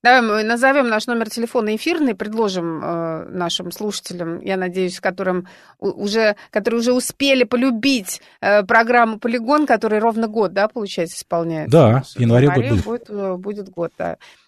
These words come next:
Speaker 1: Э, пожалуйста, можете звонить, тоже задать какой-нибудь вопрос. Ну, Андрею, наверное, при-, при-, при-, прежде всего, потому что я тут скорее как интервьюер выступаю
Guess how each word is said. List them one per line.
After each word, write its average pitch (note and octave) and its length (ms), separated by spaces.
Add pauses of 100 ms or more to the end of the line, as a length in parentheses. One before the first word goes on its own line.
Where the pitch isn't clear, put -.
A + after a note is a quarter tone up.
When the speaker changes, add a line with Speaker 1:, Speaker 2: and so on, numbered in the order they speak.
(200)
Speaker 1:
Э, - 480
пожалуйста, A3+ 420
можете G3 340
звонить, G3 400
тоже G3 260
задать F#3 300
какой-нибудь F3 340
вопрос. G3 380
Ну, G#3+ 80
Андрею, G3+ 500
наверное, D#3+ 340 (100)
при-, F#3 100
при-, - 220
при-, F#3 160
прежде F#3 340
всего, A#3 240
потому F#3+ 240
что F#3 160
я G3 160
тут - 140
скорее F#3 320
как F#3 200
интервьюер F#3+ 580
выступаю D#3 580